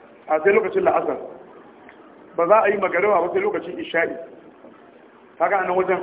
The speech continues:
an ɗan jinkirta sallan isha'i, an, an ɗan jinkirta sallan magariba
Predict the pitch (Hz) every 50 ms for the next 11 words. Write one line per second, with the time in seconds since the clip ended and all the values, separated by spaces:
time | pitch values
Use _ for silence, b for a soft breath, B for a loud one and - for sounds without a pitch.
0 | - 185 202 196 202 208 202 - 208 226 214 - - 175 - 170 160 160 196 196
1 | 202 196 185 185 185 185 185 - - - - - - - - 160 175 - 170 190
2 | 196 208 - - - - - - - - - - - - - - - - 175 175
3 | 160 147 - - - - - - - - - - - - - - - - - -
4 | - 196 208 - 202 208 202 202 240 220 202 156 160 170 - 196 196 190 180 -
5 | 156 156 151 160 185 196 190 180 180 175 - -